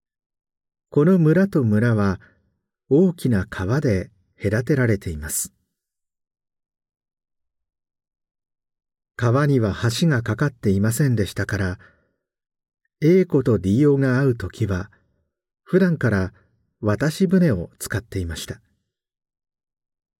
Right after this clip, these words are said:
あるとき、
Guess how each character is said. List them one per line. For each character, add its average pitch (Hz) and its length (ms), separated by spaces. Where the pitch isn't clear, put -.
あ 127 140
る 127 100
と 101 140
き、 - 200